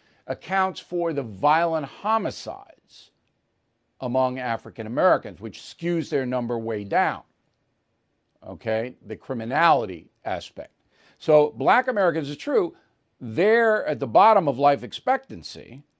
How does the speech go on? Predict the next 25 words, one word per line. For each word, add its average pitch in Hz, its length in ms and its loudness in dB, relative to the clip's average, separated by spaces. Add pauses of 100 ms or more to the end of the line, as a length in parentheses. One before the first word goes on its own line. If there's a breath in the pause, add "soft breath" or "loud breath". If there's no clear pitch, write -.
(580)
but 185 580 4
they're 170 320 0
not 277 240 -6
far 254 280 0
away 247 340 2
from 202 220 -6
white 269 220 0
Americans. 87 500 -8
They 113 120 2
are 262 220 8
far 127 240 4
away 104 260 0
from 101 200 -10
Asian 196 340 -2
Americans. - 560 -20 (340)
I - 60 -14
mean, 110 140 -6
that 151 200 6
discrepancy 87 680 -10
is 78 120 -12
enormous. 131 720 -6 (600)
But 165 400 4 (720)
as 147 100 -8
far 262 340 0
as 175 280 -4